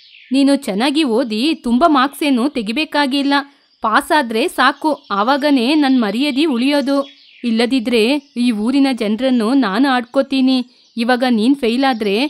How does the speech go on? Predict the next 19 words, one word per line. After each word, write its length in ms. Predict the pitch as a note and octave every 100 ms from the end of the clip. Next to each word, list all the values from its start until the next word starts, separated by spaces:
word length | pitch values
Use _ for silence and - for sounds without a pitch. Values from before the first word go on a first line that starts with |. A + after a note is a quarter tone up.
| - -
ಅವರೆಲ್ಲ 400 | G3+ A#3+ C#4 C4+ G3+ C4
ನನ್ನ 300 | B3+ G3 B3+
ನೋಡಿ 380 | C4+ C4 G#3+ C#4
ಆಡ್ಕೋತಾರೆ." 760 | G#3 G#3 C#4+ C#4+ C4+ C4+ C4+ B3 _ _ _ _ _ _ _ _ _
"ನಿನ್ನ 260 | B3+ C4+ C#4+
ಎಲ್ಲರೂ 460 | F4+ D#4 C#4 D#4 E4
ಏನೋ 340 | D4 C#4 C#4+
ಹೇಳ್ತಾರೆ 560 | E4 C4+ C4+ C#4 D4+ D4+
ಅಂತ 220 | C#4+ C#4 C4+ G4 _ C#4+
ನಾನ್ 360 | C4 B3 F#4
ಯಾಕಮ್ಮ 400 | F4 F#4 - G#4 F#4
ತಲೆ 280 | D4+ C#4+ F4
ಕೆಡ್ಸ್ಕೋಬೇಕು? 880 | D#4 B3 - E4 D4+ D4 C4 C4 D#4+ - - - - - - - - - A#3+
ಅದಕ್ಕೇನೆ 720 | A#3+ C#4+ D4+ D#4+ D#4+ - -
ನಿನ್ಗೆ 400 | D4 D4 C4+ C4+
ನಾನು 280 | D#4+ D4 C#4+
ಯಾವಾಗ್ಲೂ 640 | D4+ C4+ B3+ D4 C4 C#4
ಹೇಳ್ತಾ 380 | E4 C#4 C4 D#4+
ಇರೋದು, 520 | D#4 D4+ D4+ C#4 -